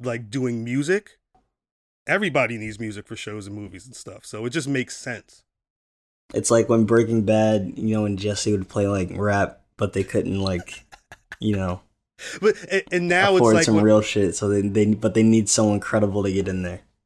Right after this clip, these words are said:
Speaker 1: I'm wa-, I'm watching shows now, just listening to these random, like, quick beds, especially on, like, quote unquote reality shows. You always need some type of random, you know, musical something. So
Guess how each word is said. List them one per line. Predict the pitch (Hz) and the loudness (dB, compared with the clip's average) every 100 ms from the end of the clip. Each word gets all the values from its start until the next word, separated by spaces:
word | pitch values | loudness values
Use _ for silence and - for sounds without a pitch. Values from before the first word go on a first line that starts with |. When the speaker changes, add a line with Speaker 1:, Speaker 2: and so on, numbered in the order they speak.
| - | -8
Speaker 1:
I'm | 156 156 | -4 -2
wa-, | 156 160 | -2 -2
I'm | 160 156 | -2 0
watching | 151 156 151 151 | 2 2 2 -4
shows | - - 151 156 | -4 0 0 0
now, | 143 135 120 | -2 -2 -2
just | 131 131 | -6 -8
listening | 131 139 - 127 123 | -4 -6 -4 -6 -6
to | 131 | -6
these | 120 113 | -6 -8
random, | 113 117 120 117 110 | -8 -6 -6 -6 -8
like, | 107 110 | -8 -10
quick | - 135 117 101 | -6 -6 -6 -8
beds, | 120 113 104 | -6 -6 -8
especially | 120 196 190 185 | -4 0 2 2
on, | 160 147 | 2 2
like, | 127 120 - _ _ _ _ _ _ _ _ _ _ _ _ | 0 -2 -8 _ _ _ _ _ _ _ _ _ _ _ _
quote | - 147 127 | -2 0 0
unquote | 135 - 139 | -2 0 0
reality | 117 123 127 135 | 2 0 2 0
shows. | 139 156 147 | 0 0 0
You | 165 160 | -2 2
always | 170 170 156 | 4 6 4
need | 135 135 | 0 -4
some | - 131 | -2 -4
type | 131 120 | -2 -4
of | 110 | -4
random, | 113 113 107 107 104 101 _ _ - | -2 -2 -4 -8 -10 -12 _ _ -8
you | 139 | -6
know, | 120 | -4
musical | 117 113 117 117 | -6 -6 -8 -12
something. | - 123 - | -8 -8 -8
So | 117 123 135 | -8 -6 -6